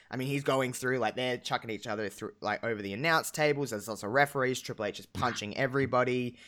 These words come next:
It's just a big, huge brawl. He smashes his face with a T V monitor. He's bleeding. Like, it's just a big thing, and they go to the backstage, and, um, basically we get to a car, and Taker's set up,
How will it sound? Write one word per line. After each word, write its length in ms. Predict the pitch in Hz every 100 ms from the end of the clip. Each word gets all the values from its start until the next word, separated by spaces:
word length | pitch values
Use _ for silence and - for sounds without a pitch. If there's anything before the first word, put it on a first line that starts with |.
| -
It's 120 | - 226
just 140 | 247
a 80 | 214
big, 160 | 185
huge 280 | 160 165 131
brawl. 260 | - 139 113
He 80 | 110
smashes 440 | - 139 143 139
his 140 | 123
face 240 | - 131 -
with 80 | 113
a 40 |
T 240 | - 139 131
V 160 | 160
monitor. 400 | 156 151 147 143
He's 180 | 135 117
bleeding. 680 | - 123 143 143 139 139 131 - - -
Like, 180 | - 233
it's 160 | 254 -
just 240 | 269 -
a 80 | 180
big 240 | 170 165
thing, 320 | - 160 151
and 100 | 143
they 80 | 127
go 200 | 123 131
to 160 | 131 131
the 120 | 113
backstage, 880 | 101 107 - - 180 175 175 175 156 -
and, 520 | 120 120 113 113 110 - - - -
um, 500 | 107 107 107 101 101 _ _
basically 460 | - 185 190 196 196
we 80 | 180
get 140 | 160
to 120 | 151
a 60 | 123
car, 640 | - - 143 110 101 98 - _ - _
and 140 | - -
Taker's 340 | 175 190 202
set 220 | - 180
up, 280 | 160 147 -